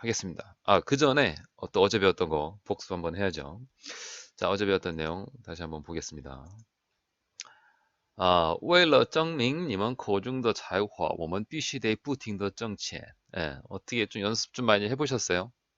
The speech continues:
어, 이 연습을 꾸준히 하셔야 됩니다. 하루에 한 문장이기 때문에 그렇게 부담이 없-, 없어요. 그러니까는, 어, 너무 이렇게 힘들어하지 마시고,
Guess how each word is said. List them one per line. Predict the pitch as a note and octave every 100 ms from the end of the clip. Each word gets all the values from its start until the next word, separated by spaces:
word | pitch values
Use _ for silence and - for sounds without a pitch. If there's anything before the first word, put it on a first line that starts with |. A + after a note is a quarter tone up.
| -
어, | F2 D#2+ D2+
이 | G2
연습을 | G2 G#2+ A#2+ A#2+ A#2+ A#2 B2+ G#2
꾸준히 | F#3 G3 E3
하셔야 | C3+ C3
됩니다. | A#2 G#2+ D#2+ D#2 G#2 - _ - - _
하루에 | - D3+
한 | C#3+ E3
문장이기 | E3 D3+ C#3 A2+
때문에 | B2 C3+
그렇게 | A#2 A#2
부담이 | - A2+ B2 A2+
없-, | D#2 _ _
없어요. | - F#2 - F2+ D#2+
그러니까는, | F#2 G2 F#2+ G#2+ G2+ - - - - -
어, | F2 F2 E2 D#2+ D#2+ D#2 -
너무 | F#2 F2+
이렇게 | E2+ G#2+
힘들어하지 | A#2+ A#2 A2
마시고, | A2 D2 D#2 G#2 G2+